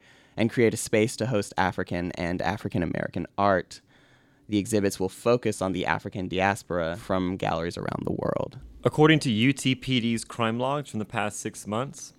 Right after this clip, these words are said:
Speaker 2: the top six locations for drug-related charges, such as possession of marijuana, are, number one, Jester Dormitory, number two, the Texas Union Building, number three, the University United Methodist Church,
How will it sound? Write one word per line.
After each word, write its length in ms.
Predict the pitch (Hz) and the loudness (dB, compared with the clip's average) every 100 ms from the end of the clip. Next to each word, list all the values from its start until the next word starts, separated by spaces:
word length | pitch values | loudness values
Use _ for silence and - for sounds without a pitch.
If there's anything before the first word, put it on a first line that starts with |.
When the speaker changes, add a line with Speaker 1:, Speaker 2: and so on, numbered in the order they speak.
| - | -12
Speaker 2:
the 80 | 110 | -8
top 260 | - 135 120 | 0 2 2
six 300 | - 139 - | -2 -2 -2
locations 480 | 143 135 131 151 | -2 0 -2 -4
for 140 | 143 110 | -8 -6
drug-related 560 | 92 120 123 123 123 | 0 0 0 -4 -4
charges, 420 | - 101 98 110 - | -2 -2 -2 -4 -6
such 180 | 95 | -6
as 220 | 92 92 - | -4 -4 -6
possession 400 | - 110 123 113 | -6 -4 -2 -4
of 80 | 92 | -4
marijuana, 500 | 92 92 104 113 127 - - _ - | -4 -2 -2 -4 -8 -14 -20 _ -2
are, 460 | 98 98 101 131 - _ _ _ - | 2 4 2 -2 -10 _ _ _ -8
number 200 | 113 110 | -2 0
one, 340 | 110 120 143 | 2 2 0
Jester 240 | 123 110 107 | -2 -2 -2
Dormitory, 560 | 95 101 107 139 180 208 _ _ - - _ - | -4 -2 -2 -2 -4 -8 _ _ -20 -20 _ -2
number 240 | 120 117 | 0 2
two, 320 | - 123 151 | 0 0 0
the 120 | - | -2
Texas 460 | 113 - 127 127 104 | -2 0 0 0 0
Union 360 | 101 113 110 92 | 2 2 2 4
Building, 500 | 104 107 139 160 165 - - - _ _ | 2 2 -2 -6 -10 -16 -20 -20 _ _
number 200 | 110 107 | 0 0
three, 540 | 113 - 143 113 104 - | 0 0 2 2 0 -2
the 100 | 95 | -4
University 640 | 110 143 139 143 120 127 123 | -2 0 0 0 0 0 0
United 360 | 104 104 104 | 0 0 0
Methodist 360 | 95 92 92 87 | 0 -2 -2 -4
Church, 440 | - 160 170 - | -4 -4 -6 -14